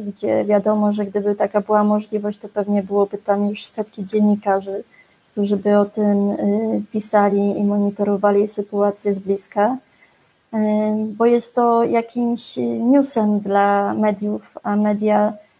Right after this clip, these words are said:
z reguły żyją tym, co jest, y, najbardziej, y,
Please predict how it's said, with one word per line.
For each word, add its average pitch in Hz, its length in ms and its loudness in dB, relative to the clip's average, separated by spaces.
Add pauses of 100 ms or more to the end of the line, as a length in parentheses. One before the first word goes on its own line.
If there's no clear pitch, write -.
(120)
z 208 120 -6
reguły 220 520 0
żyją 208 520 2 (100)
tym, 214 200 -2
co 208 180 -4
jest, 202 360 -2
y, 214 40 -4 (120)
najbardziej, 208 1000 0
y, 202 300 0